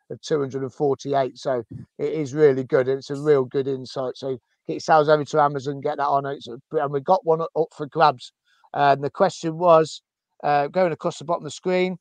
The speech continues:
um, which Cov player was the last player to score a hat-trick at Highbury? Uh, if you get your answers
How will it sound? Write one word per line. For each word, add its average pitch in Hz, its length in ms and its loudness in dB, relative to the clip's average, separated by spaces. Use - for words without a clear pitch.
um, 156 600 0
which 196 280 -2
Cov 190 240 4
player 190 400 4
was 175 160 -12
the 170 120 -10
last 185 360 -4
player 185 400 2
to 165 80 -18
score 185 360 -2
a 156 40 -2
hat-trick - 580 -10
at 170 140 -6
Highbury? 151 640 -4
Uh, 151 140 -8
if 147 140 -14
you 143 60 -12
get 185 200 -2
your 170 340 0
answers 170 480 -6